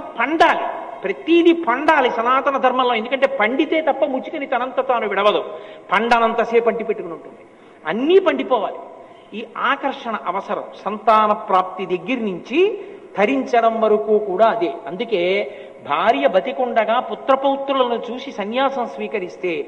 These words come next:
పుత్రం పౌత్రం సమాసాద్య వానప్రస్థాశ్రమే వసేత్ తపసా షడ్రిపూంజిత్వా. వ్యాసుడు సన్యాసాశ్రమానికి నియమం చెప్పాడు. భార్యతో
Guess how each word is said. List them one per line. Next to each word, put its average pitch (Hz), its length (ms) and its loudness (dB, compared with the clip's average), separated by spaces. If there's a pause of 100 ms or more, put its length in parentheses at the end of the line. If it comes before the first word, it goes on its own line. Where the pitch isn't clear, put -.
(300)
పుత్రం 247 420 -2
పౌత్రం 240 560 0
సమాసాద్య 247 800 0 (140)
వానప్రస్థాశ్రమే 269 1200 -2
వసేత్ 285 540 2 (520)
తపసా 240 480 2
షడ్రిపూంజిత్వా. 277 1080 4 (720)
వ్యాసుడు 233 520 2 (100)
సన్యాసాశ్రమానికి 269 1040 0
నియమం 269 340 -2
చెప్పాడు. 226 340 2 (760)
భార్యతో 226 600 2